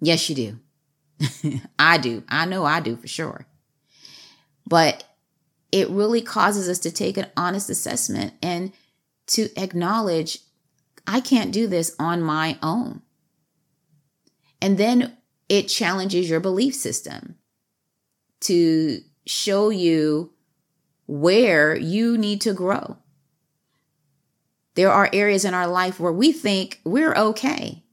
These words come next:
where we think we're strong. And then something happens and it shakes us to say, "Man, I am, I'm not as strong in that area as I thought I was. And I can't believe I just did X, Y, Z when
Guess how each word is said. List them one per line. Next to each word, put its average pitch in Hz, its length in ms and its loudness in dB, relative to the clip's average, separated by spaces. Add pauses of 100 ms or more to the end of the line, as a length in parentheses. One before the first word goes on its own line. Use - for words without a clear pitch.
(120)
where 180 120 -2
we 359 160 6
think 440 240 2
we're 339 120 4
strong. 311 720 0 (420)
And 233 160 6
then 233 140 6
something 254 640 2
happens 185 920 -2 (600)
and 185 160 -4
it - 100 -6
shakes 214 480 -2
us 139 220 -4
to 143 140 -6
say, 156 260 -6
"Man, 165 640 -4 (640)
I 185 160 -8
am, 165 560 -4 (180)
I'm 214 240 -4
not 208 320 -4 (540)
as - 80 -16
strong 214 320 -4
in 202 80 -2
that 190 160 -2
area 190 260 -4
as 170 100 -4
I 160 100 -8
thought 214 340 -6
I 180 100 0
was. 85 480 -6
And 98 240 -6 (680)
I - 40 -16
can't 247 300 2
believe 233 500 2 (200)
I 233 180 2
just 202 320 -2
did 226 440 0
X, 226 220 -6
Y, 214 260 -4
Z 214 360 0
when 190 360 -4